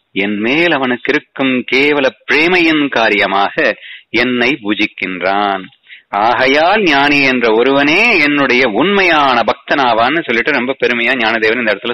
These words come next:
சொல்லியிருக்கார். ஓகேவா? இதை நான் எவ்-, அவ்வளவு நேரம் ரொம்ப டீட்டெயிலா நான் எக்ஸ்பிளைன் பண்ணேன். இந்த இடத்துல எனக்கு இன்னொன்னும் explain பண்ணணும். ஒரு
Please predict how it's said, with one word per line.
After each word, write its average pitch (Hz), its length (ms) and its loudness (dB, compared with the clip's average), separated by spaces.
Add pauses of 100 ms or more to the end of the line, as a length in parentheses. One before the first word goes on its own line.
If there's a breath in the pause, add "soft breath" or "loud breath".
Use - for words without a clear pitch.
சொல்லியிருக்கார். 101 480 -2
ஓகேவா? 113 380 0 (1700 loud breath)
இதை 123 140 0
நான் 131 180 2
எவ்-, 117 140 -4
அவ்வளவு 147 360 0
நேரம் 165 200 0
ரொம்ப 156 200 0
டீட்டெயிலா 156 340 0
நான் 156 120 2
எக்ஸ்பிளைன் 139 500 -2
பண்ணேன். 117 260 0 (400 loud breath)
இந்த 208 260 0
இடத்துல 196 200 0
எனக்கு 156 340 0
இன்னொன்னும் 175 440 2
explain 151 320 -2
பண்ணணும். 135 420 0 (840)
ஒரு 131 200 2